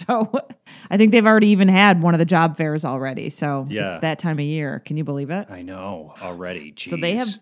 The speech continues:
Speaker 1: yeah, a lot coming up over at Red Rock. They've been making a lot of changes and additions. And we always like to mention Red Rock 'cause everyone is so fond of it. Um, not only if you live on the west side of Las Vegas, but a lot of people that visit like to take the drive over there.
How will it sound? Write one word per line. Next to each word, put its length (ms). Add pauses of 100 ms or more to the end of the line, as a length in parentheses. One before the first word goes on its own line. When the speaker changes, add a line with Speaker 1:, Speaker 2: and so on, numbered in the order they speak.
(100)
Speaker 1:
yeah, 220
a 100
lot 340
coming 320
up 200
over 300
at 200
Red 180
Rock. 400 (280)
They've 100
been 120
making 280
a 40
lot 160
of 60
changes 460
and 100
additions. 640
And 120 (220)
we 100
always 220
like 160
to 80
mention 300
Red 180
Rock 180
'cause 160 (140)
everyone 400
is 100
so 200
fond 320
of 80
it. 220 (460)
Um, 320
not 220
only 200
if 100
you 100
live 160
on 100
the 80
west 240
side 160
of 80
Las 240
Vegas, 320
but 120
a 40
lot 160
of 60
people 220
that 100
visit 320
like 180
to 80
take 200
the 80
drive 300
over 200
there. 240